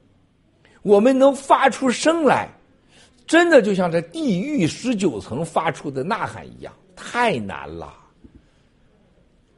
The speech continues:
你们真不知道做这儿直播你们有多难，啊！你去想想，在伊朗这么大的一个国家，几千万人的国家，你见过有一个伊朗人站出来能和，随便发声的吗？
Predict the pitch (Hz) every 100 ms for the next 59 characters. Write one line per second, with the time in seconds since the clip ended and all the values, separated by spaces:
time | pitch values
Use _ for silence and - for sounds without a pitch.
0 | _ _ 180 190 180 254 - 339 330 277
1 | 208 202 - 254 180 190 - - 180 170
2 | 185 160 110 151 139 90 78 107 160 92
3 | 64 - _ _ _ _ _ _ _ _
4 | _ _ _ _ _ _ _ - 110 82
5 | - _ _ _ _ _ _ _ - 220
6 | 254 208 349 240 190 269 262 185 254 226
7 | 294 349 254 135 - 320 285 233 208 196
8 | 156 160 170 - - 107 113 202 196 151
9 | 110 135 120 117 104 - _ _ _ _
10 | 175 185 285 269 240 202 143 220 233 285
11 | 269 147 143 170 214 175 170 165 - -
12 | 139 196 170 185 165 190 180 156 147